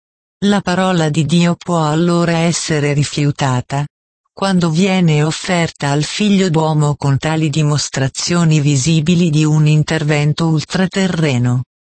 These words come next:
Il peggiore dubbioso non si deve stupire e riconoscere a se stesso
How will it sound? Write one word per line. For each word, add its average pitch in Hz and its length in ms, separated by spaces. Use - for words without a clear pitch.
Il 175 140
peggiore 160 640
dubbioso 151 600
non 156 200
si 156 220
deve 160 360
stupire 156 680
e 160 160
riconoscere 151 840
a 135 80
se 147 140
stesso - 600